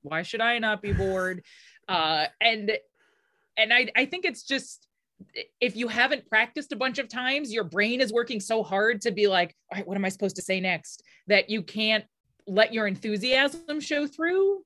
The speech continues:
Speaker 2: Mm-hmm.
Speaker 1: Uh, or some people, you know, just get stage fright and there's nothing you can do about that. I'm, although I do think practice helps with that, but
Speaker 2: Yeah.
Speaker 1: uh,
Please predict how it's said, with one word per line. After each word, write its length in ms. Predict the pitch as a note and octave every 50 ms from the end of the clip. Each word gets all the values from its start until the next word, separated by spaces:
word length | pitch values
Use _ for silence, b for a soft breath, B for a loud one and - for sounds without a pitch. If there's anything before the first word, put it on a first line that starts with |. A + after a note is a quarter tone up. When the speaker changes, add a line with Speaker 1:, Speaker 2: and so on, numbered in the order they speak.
| _ -
Speaker 2:
Mm-hmm. 220 | - F#3+ F#3+ F#3 F3+ -
Speaker 1:
Uh, 200 | G#3 G3+ F#3 - -
or 140 | D4+ E4
some 160 | D#4+ - D4 A3+
people, 200 | C4 A#3+ G#3 A3+
you 60 | G#3
know, 100 | F3+ F3
just 200 | D#3 F3 F3+ -
get 120 | F3+ -
stage 280 | - - D3 D3+ C#3 -
fright 260 | - C#3+ C#3+ C#3+ - _ -
and 340 | E3+ D3+ C#3+ C#3+ C#3 C#3 - - - _
there's 200 | E3+ D3+ C3+ D#3
nothing 260 | D3 C3+ D3 D#3 D3+
you 60 | C3
can 100 | - E3
do 120 | D3+ E3+ D3+
about 220 | C#3 D3 C3+ C3
that. 240 | A2 A#2 B2+ C3+ - _ _ _ -
I'm, 160 | D#3+ D#3+ D#3+ - -
although 180 | D4+ F4 D#4+ D4+
I 60 | C#4+
do 140 | A#3 C4+ C4
think 160 | A3 F3+ D#3
practice 340 | - F3 E3 E3 - B2 -
helps 300 | - C3+ - _ - -
with 80 | C3+ B2
that, 200 | G#2+ G#2 - - _ -
but 200 | D#3 C#3+ C3+ - _ b b b b b
Speaker 2:
Yeah. 200 | D#3+ D#3+ - - -
Speaker 1:
uh, 220 | D3 C3 A#2